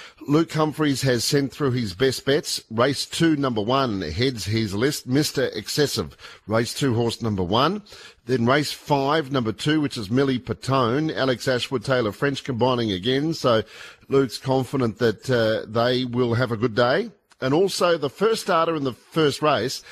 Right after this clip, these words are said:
Senna Storm, race one, number three. So Luke's best bets, race two, number one, Mister Excessive, race five, number two, Millie Patone, race one, number three, Senna Storm. Each way plays race six, horse six,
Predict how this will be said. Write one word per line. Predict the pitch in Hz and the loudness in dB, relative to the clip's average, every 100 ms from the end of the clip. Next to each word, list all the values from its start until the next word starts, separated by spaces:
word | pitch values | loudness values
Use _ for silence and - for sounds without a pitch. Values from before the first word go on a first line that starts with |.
| - - | -18 -8
Senna | - - 175 156 | 0 2 4 2
Storm, | - - 160 131 113 | 0 2 2 2 2
race | 139 - | 0 0
one, | 143 135 | -2 0
number | 127 120 104 | 2 0 -2
three. | - 135 127 90 | -2 0 0 0
So | - 117 107 _ | 0 0 0 _
Luke's | 131 165 202 - | 0 2 0 -4
best | 160 170 - | -2 -2 0
bets, | 139 170 - - - - - - | 0 0 -6 -14 -20 -20 -18 0
race | 117 131 - | 2 2 -2
two, | - 175 180 | 0 2 2
number | 170 143 | 0 -2
one, | 123 143 139 | 0 2 2
Mister | 143 - 147 131 | 0 0 -2 -2
Excessive, | 98 107 - 135 - 160 151 - - | -4 -6 0 0 0 -2 -2 -10 -2
race | 120 110 - | 0 0 -2
five, | - - 156 151 131 | -6 0 2 2 0
number | 139 113 | 0 -2
two, | - - 151 131 - | -4 0 2 0 -2
Millie | 127 147 143 131 | 0 2 2 -2
Patone, | - 135 - 135 131 127 165 185 - - _ | -4 -6 -2 0 2 2 0 -6 -16 -20 _
race | 104 120 - | 0 2 2
one, | 139 147 | 2 2
number | 143 123 | 2 0
three, | 113 - 143 131 123 - | -2 -2 -2 -2 -4 -10
Senna | - - 160 139 | -6 0 2 2
Storm. | 123 - 120 110 160 208 - - _ - | 0 0 0 2 0 -6 -14 -20 _ -4
Each | 147 160 - | -2 -2 0
way | 156 160 | 0 0
plays | - 156 143 143 - | -2 0 0 -2 -2
race | 135 131 | 0 0
six, | - - 165 - - - | -2 -2 -2 -4 -10 -6
horse | 104 151 165 | -2 0 0
six, | - 156 - - - | -2 -2 -4 -10 -12